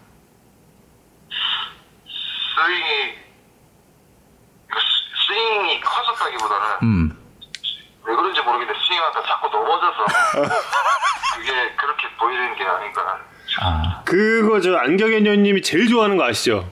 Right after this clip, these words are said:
Speaker 3: 정훈 선수의 그 스윙이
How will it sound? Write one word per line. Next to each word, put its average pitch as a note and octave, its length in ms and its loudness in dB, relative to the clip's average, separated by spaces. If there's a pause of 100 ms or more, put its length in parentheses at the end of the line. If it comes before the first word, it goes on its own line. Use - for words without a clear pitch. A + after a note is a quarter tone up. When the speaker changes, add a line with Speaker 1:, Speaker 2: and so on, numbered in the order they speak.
(1600)
Speaker 3:
정훈 A3+ 340 4
선수의 G3+ 500 4
그 A3+ 320 4
스윙이 A3+ 1300 2